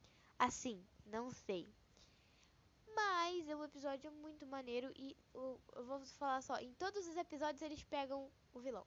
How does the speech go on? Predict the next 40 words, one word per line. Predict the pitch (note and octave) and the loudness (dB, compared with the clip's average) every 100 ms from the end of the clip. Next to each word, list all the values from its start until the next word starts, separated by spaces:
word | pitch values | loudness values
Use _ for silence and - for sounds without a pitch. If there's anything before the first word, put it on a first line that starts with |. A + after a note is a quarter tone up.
| - | -6
Isso | C#4+ E4 | -6 0
eu | E4 C#4 | 4 6
acho | C#4+ C#4 | 4 0
meio | C4+ C4+ | -4 -4
que | - | -4
errado. | C#4+ A#3+ A3 F#3+ - - - - | -6 -2 -2 -4 -8 -18 -20 -2
Porque | D#4+ E4 | 4 8
assim, | E4+ - C4 F#3 - - - - | 8 6 -2 -4 -14 -20 -12 6
eu | D#4+ | 8
gosto | D#4+ F#4 F#4 | 10 8 6
muito | F4 D#4+ E4 F4+ D#4 | -2 0 -2 -2 -4
do, | C4+ D4 C4+ B3 G#3+ G#3 A3 | 0 0 0 -2 -4 -10 -4
daquele | C#4 C#4 C#4+ | -4 -2 -4
negócio | C#4 B3 C4 B3+ B3 | -4 -4 -4 -4 -10
de, | A#3 A#3+ - - | -14 -14 -18 -8
ah, | D#4+ E4 | -2 0
correr | D#4+ D4 | 0 -2
atrás | D4+ D4 D4+ | -4 -2 -2
de | C#4+ | 0
vilão | C4+ C4+ | 0 -2
e | |
tal. | C4 - | -2 -4
Mas | A3+ A3 | -4 -4
eu | A#3 | -2
acho | G#3 G#3+ - | 0 -2 -2
que | B3+ | -2
o | |
vilão, | B3 A3 A#3 | 2 2 0
pelo | - C4+ B3 | 2 4 4
menos | A#3+ C#4 C#4+ | -2 -2 -4
em | D4+ | -4
um | C#4 E4+ | -2 -2
episódio, | F4+ D#4 B3 B3+ D4+ | -2 0 4 2 2
teria | E4+ C#4+ C4+ | -2 0 -2
que | - | -4
se | D#4+ | -2
dar | C#4+ E4 | 2 4
bem, | C#4 G3+ - | 2 0 -2
correto? | F#3+ F#3 G#3 F#3 - - - - - - - - | -8 -4 -2 -2 -4 -20 -14 -14 -14 -18 -20 -10
Então, | B3 B3 | -2 -2